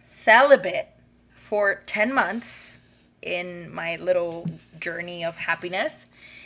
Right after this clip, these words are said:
and to be completely dry phone single, <laughs> like, no messages coming into my phone of flirting or nothing of that sort, for about a year.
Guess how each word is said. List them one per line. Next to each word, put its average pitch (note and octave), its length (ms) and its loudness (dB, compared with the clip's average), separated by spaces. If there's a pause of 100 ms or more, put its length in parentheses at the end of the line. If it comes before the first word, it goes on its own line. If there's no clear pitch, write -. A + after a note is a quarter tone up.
(260)
and G#3 540 0
to A3+ 180 -6
be A3+ 440 -4
completely C4 1200 -4 (220)
dry G#3 500 4
phone G#3 500 0
single, F#3+ 600 -4 (220)
<laughs> - 280 -8
like, A3 300 4 (120)
no F3+ 260 -6
messages G#3+ 560 -2
coming F#3 400 -4
into F3+ 280 -8
my F3+ 200 -2
phone F3 400 -6 (520)
of G3+ 200 2
flirting G3+ 680 0
or F#3+ 160 -2
nothing G3+ 500 0
of F#3+ 120 -2
that F#3+ 200 -2
sort, F#3 400 -2 (360)
for G#3 320 4
about F#3 320 0
a F3+ 60 -6
year. E3 500 -12